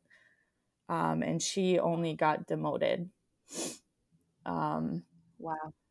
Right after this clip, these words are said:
Speaker 1: we lost everything. He kept it from me. So our kids' health insurance, all the benefits, he just hid it from me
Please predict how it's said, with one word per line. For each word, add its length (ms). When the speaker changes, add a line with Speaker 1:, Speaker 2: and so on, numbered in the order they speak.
Speaker 1:
we 220
lost 400
everything. 600
He 180
kept 340
it 140
from 260
me. 180
So 320
our 220
kids' 320
health 320
insurance, 600
all 180
the 100
benefits, 920
he 440
just 440
hid 180
it 160
from 280
me 260